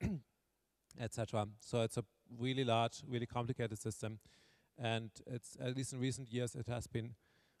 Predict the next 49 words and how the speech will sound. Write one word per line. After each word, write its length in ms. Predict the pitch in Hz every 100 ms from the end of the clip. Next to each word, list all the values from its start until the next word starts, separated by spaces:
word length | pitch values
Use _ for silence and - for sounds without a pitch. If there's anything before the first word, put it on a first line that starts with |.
| -
running 480 | 113 113 113 113 123
with 220 | 120 -
very 320 | 117 110 110
few 340 | - 113 113 110 -
failures. 500 | 110 101 104 - - - - - _ _ _ _ _ _ _ - - - _ _
Uh, 240 | 127 117 127
also 260 | 139 151
in 40 | 147
the 60 |
operations 340 | 135 131 143 -
team, 180 | 127
you 60 | 117
have 160 | 110 107
labs, 560 | 117 135 - - - -
which 160 | 131 - -
maybe 240 | 120 117
might 200 | 120 117
be, 80 | 127
a, 160 | 117 120
so 160 | - 123
they, 320 | 117 117 113 110 - _ _ - -
that's 160 | -
where 80 | 135
you 60 | 123
can 400 | 127 117 120 113
set, 260 | - 131 -
if 120 | 123
you 60 | 120
have 80 | 110
a 40 |
software 360 | - 127 139 135
tool 320 | - 123 120
as 100 | 113
a 60 |
community 280 | - 123 123
member 200 | 117 113
that 180 | 113 113
you 60 | 113
want 160 | 113
to 80 | 113
run 180 | 110 113
on 140 | 110
Foundation 380 | - 113 120 131
servers, 420 | - 117 113 113 - - _ - _
you 80 | -
can 140 | 123
ask 300 | 123 120 -
for 60 | -
access. 520 | 117 - 117 107 -